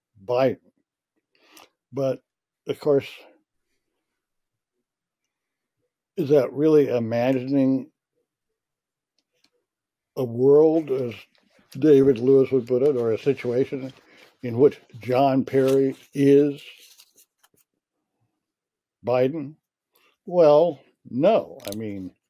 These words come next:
how would we do that? Well, it might be a lot more complicated. I mean, maybe, maybe, uh, maybe there's,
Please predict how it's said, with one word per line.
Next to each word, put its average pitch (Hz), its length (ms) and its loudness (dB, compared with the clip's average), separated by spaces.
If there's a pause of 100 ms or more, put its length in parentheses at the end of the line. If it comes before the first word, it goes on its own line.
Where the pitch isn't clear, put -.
(560)
how 143 220 -2
would 131 140 2
we 127 140 -2
do 135 240 -2
that? 139 460 -4
Well, 131 240 -6
it 120 80 -10
might 120 180 -8
be 120 220 -8
a 120 120 -6
lot 120 360 -6
more 120 500 -4 (1400)
complicated. 113 920 -4
I 95 100 -10
mean, 95 260 -12
maybe, 110 560 -4 (1500)
maybe, 113 500 -4
uh, 107 440 -4 (2500)
maybe 120 300 -2
there's, 113 280 -4